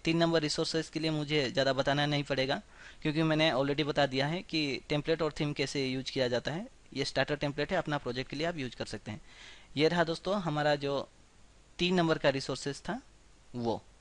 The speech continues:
अब आगे बढ़ते हैं और आगे बढ़ते मैं आपको चार नंबर जो रिसोर्सेज है वो दिखाता हूँ। तो चार नंबर पे है दोस्तों bootstrap stage dot com।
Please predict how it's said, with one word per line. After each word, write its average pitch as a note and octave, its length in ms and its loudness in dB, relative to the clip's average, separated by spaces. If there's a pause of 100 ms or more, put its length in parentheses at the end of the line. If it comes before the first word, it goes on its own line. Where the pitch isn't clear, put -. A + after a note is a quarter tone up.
(420)
अब C3 280 0
आगे D3+ 240 8
बढ़ते F#3 280 0
हैं G#3 240 2 (220)
और B2 440 2 (140)
आगे C#3 200 2
बढ़ते C#3+ 580 0
मैं C3+ 160 0
आपको C#3 420 -2 (280)
चार D#3 300 8
नंबर D3+ 280 2
जो C#3+ 120 -2
रिसोर्सेज B2+ 540 -4
है E3+ 80 -2
वो D3 140 0
दिखाता A2 380 -6
हूँ। G#2+ 180 -10 (760)
तो D3+ 100 2
चार E3+ 260 6
नंबर F#3 280 4
पे F#3 180 -2
है F#3 140 2
दोस्तों F3 380 -2 (240)
bootstrap E3+ 540 4 (120)
stage F3 580 2
dot A#2+ 220 0
com। D#2+ 140 -8